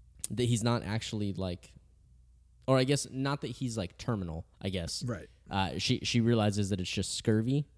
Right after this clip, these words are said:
Speaker 2: Mm-hmm.
Speaker 1: and he needs, uh, better nutrients. She has them stick a ton of lime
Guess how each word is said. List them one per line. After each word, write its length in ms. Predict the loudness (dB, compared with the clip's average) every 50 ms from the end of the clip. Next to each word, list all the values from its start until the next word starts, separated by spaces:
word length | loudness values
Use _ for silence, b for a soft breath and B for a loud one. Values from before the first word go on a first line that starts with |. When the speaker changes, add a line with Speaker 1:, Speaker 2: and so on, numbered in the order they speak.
| -20 -20 -20 -20 _ -16 -12 -10
Speaker 2:
Mm-hmm. 160 | -8 -4 0
Speaker 1:
and 160 | 0 2 4
he 80 | 4 4
needs, 400 | 4 4 2 2 0 -2 -2 0
uh, 200 | 0 2 0 0
better 240 | 2 2 2 4
nutrients. 840 | 4 4 4 4 2 2 2 2 4 4 2 2 0 -2 -4 -6 -6
She 440 | -6 -4 0 2 2 2 2 0 -2 -4 -6
has 300 | -4 0 0 0 2 2
them 160 | 2 0 0
stick 260 | 0 -2 -2 -4 -4 -4
a 40 | -2
ton 180 | 0 0 0
of 100 | 0 0
lime 540 | -2 -2 -2 -2 0 0 0 2 0 0 -2